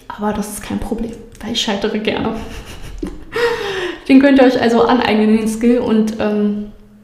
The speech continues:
ja, auf einmal wird das alles ganz leicht und bereitet Freude, ne? Aber erst,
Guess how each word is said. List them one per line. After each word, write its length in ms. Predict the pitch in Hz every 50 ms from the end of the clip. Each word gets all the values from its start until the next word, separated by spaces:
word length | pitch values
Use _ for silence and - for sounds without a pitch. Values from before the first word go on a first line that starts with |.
| _ _ _ _ _ _ _ _ _ _ _ _ _ _ -
ja, 220 | - 262 262 226 -
auf 160 | - - -
einmal 260 | - 226 240 240 233
wird 140 | 226 233 233
das 200 | 226 - - -
alles 300 | - - - 254 - -
ganz 300 | 247 240 226 220 - -
leicht 360 | 214 220 240 226 - - -
und 140 | - 214 214
bereitet 340 | 220 208 202 208 214 - -
Freude, 520 | - - - - 202 196 196 185 180 175 - - - - - _ _ _ _ _ _ _ _ _ _ -
ne? 220 | 220 233 269 294 - - - - - - - - - _ _ _ _ _ _ _ _ _ _ _ _ _ - -
Aber 200 | - 208 202 202
erst, 420 | 196 208 208 202 208 - - -